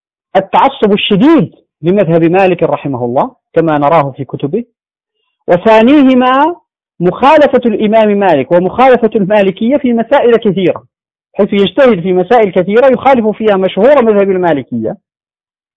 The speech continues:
وينحو مع الدليل الذي يراه من الحديث أو الأثر أو غير ذلك، مع أنه شديد التعصب لمذهب مالك رحمه الله.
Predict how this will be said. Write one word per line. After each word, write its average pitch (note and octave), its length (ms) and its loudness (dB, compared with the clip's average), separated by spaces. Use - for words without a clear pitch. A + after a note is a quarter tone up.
وينحو G#3 1120 2
مع G3+ 220 0
الدليل G3 440 0
الذي F3+ 320 0
يراه D#3 440 2
من F3 140 -4
الحديث D#3 440 -4
أو C#3+ 180 -2
الأثر D3+ 440 -2
أو C3+ 140 0
غير C3+ 280 -2
ذلك، A3+ 340 0
مع A3+ 300 2
أنه A#3+ 240 0
شديد G#3 340 -2
التعصب F#3 520 -4
لمذهب D#3 680 -6
مالك D3 440 -6
رحمه A#2+ 220 -12
الله. - 300 -20